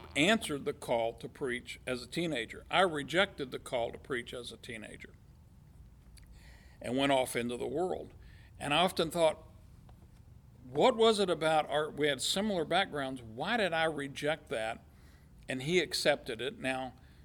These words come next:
he was, he will tell you he was legalistic and immature for a big portion of the early part of his ministry. But I look at that, and, and then I heard him also say at one point, and this was the key for me,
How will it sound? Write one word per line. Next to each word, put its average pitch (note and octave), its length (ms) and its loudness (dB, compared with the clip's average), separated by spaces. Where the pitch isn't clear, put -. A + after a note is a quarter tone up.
he F3 260 -2
was, C#3+ 520 0
he D#3 160 -2
will D3 160 -2
tell F#3+ 200 2
you C3 180 0
he C3 180 -2
was A#2+ 280 -8
legalistic C#3 760 0
and B2 120 -8
immature C#3+ 680 0
for C3 240 -4
a A#2 40 -2
big C#3+ 260 0
portion C3 460 0
of A#2+ 120 -10
the - 140 -8
early C3 280 0
part A#2+ 300 -4
of G#2+ 80 -6
his A2 140 -8
ministry. D#3 560 -6
But C#3+ 360 4
I C#3 140 -2
look E3+ 240 -2
at - 120 -4
that, B2+ 200 2
and, C3+ 220 -4
and C3+ 300 -2
then D3+ 140 0
I C#3 140 0
heard D3+ 260 -4
him C3 160 -2
also F3+ 360 2
say B2 440 -2
at C3 160 -6
one B2+ 200 -2
point, B2 420 -4
and B2 180 -2
this D3 240 0
was C3 200 -6
the A#2+ 100 -8
key F3+ 320 -2
for C3+ 220 -6
me, D#3 380 -6